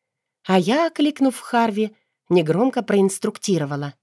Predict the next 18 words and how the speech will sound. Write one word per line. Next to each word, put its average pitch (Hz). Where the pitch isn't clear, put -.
«Сегодня 170
отправишься 165
с -
нами 165
в 156
таверну. 139
Оттуда 175
завтра 165
утром 175
возьмешь 170
у 165
Питера 196
двух 175
коней, 208
одну 156
в -
качестве 160
заводной — 160